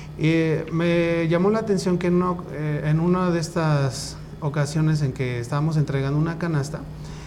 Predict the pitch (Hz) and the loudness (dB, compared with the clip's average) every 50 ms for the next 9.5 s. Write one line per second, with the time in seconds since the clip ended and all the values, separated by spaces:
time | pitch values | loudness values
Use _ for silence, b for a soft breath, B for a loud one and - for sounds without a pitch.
0 | B B B - - 123 123 120 120 123 120 120 131 120 - 147 147 156 156 151 | B B B -8 -6 -4 -4 -2 -2 -2 -2 -2 -2 -2 0 0 0 0 2 2
1 | 151 131 131 127 123 123 123 120 123 127 - - 143 131 127 143 170 190 185 180 | 0 0 0 0 -2 -2 -2 -4 -4 -6 -4 -2 -2 0 2 2 2 2 0 -2
2 | - - B B B B B B B B B B B B B B B - 104 120 | -4 -6 B B B B B B B B B B B B B B B -8 -4 -4
3 | 123 123 123 120 120 120 117 117 120 - - - - - - - - - - - | -2 -2 -2 -2 -2 -2 -2 -2 -4 -4 -6 -10 -12 -12 -12 -12 -14 -14 -14 -14
4 | - - - - - - - - 143 135 127 123 123 131 143 170 180 175 185 180 | -14 -14 -14 -14 -14 -14 -12 -8 -4 -2 0 0 2 2 2 2 2 2 2 0
5 | 185 190 180 180 151 147 131 120 123 139 175 196 190 185 165 165 180 185 170 - | 0 -2 -4 -4 -4 -4 -2 0 2 2 2 2 2 2 2 0 0 -2 -4 -6
6 | - - - - - 131 123 - 135 127 117 123 139 139 143 165 160 160 160 156 | -12 -14 -14 -10 -8 -8 -6 -2 -4 -2 0 0 -2 -2 0 -2 0 0 2 2
7 | 147 131 117 - - - - - - 160 156 156 170 160 165 - 143 127 120 117 | 0 0 -2 -6 -12 -16 -12 -6 -4 -4 -2 -2 -4 -4 -2 0 0 0 0 0
8 | 123 131 139 139 156 160 151 151 - 147 127 131 135 139 147 147 - 147 147 - | 0 -2 -2 -2 -4 -6 -6 -6 -6 -4 -2 -2 0 -2 -2 -2 -2 -4 -2 -2
9 | 139 135 143 160 151 - 160 165 175 | -2 0 0 -2 -2 -4 -6 -6 -6